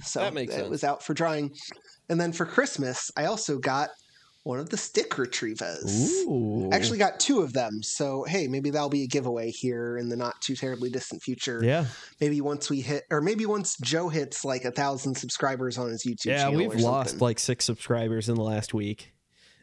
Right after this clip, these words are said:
Speaker 1: So
Speaker 2: Eek. Eek.
Speaker 1: Uh, however,
Speaker 2: Yikes.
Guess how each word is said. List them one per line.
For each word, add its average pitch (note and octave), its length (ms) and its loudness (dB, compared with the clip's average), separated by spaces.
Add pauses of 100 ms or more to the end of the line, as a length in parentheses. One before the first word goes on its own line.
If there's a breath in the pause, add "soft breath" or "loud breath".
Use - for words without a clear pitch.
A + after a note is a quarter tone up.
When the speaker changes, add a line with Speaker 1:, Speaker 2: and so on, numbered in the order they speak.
(100 soft breath)
Speaker 1:
So - 760 2 (160)
Speaker 2:
Eek. - 480 0 (360 loud breath)
Eek. C#3 300 -2 (140)
Speaker 1:
Uh, E3 260 4
however, E3+ 580 4
Speaker 2:
Yikes. D3 200 6